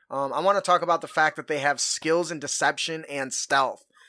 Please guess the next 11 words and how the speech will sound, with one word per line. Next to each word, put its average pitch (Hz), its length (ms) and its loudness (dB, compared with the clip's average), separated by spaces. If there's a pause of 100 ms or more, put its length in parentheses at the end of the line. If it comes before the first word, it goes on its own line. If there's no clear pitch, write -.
(340)
Already 170 720 4
makes 147 560 -2
for 143 320 0
a 147 160 2
dangerous 147 580 -2
combination, 135 840 -2
but 139 160 -2
tossing 175 420 2
in 170 100 -2
the 170 100 0
fact 165 400 2